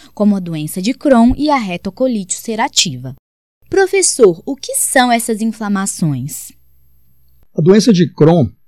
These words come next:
Speaker 2: juntamente com a retocolite ulcerativa, eu acho que a gente deve falar das duas juntas,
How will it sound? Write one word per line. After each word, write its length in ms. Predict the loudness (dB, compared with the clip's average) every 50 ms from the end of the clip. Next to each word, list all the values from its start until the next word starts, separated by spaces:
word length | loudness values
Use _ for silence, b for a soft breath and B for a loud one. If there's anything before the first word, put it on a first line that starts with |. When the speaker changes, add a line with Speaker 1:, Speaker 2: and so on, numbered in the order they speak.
| _ _ _ _ _
Speaker 2:
juntamente 580 | _ 2 6 6 6 6 6 4 4 4 2 2
com 80 | 2 2
a 40 |
retocolite 460 | 2 2 0 0 0 0 2 2 0 -2
ulcerativa, 500 | -4 -6 -6 -6 -2 0 0 2 2 0
eu 40 |
acho 100 | -2 -2
que 60 | -2 -4
a 40 |
gente 120 | -2 -2 -4
deve 180 | -6 -6 -10
falar 200 | -10 -10 -10 -10
das 240 | -8 -8 -10 -10 -6
duas 240 | -6 -6 -6 -8 -4
juntas, 500 | 0 2 2 2 0 -2 -8 -10 -12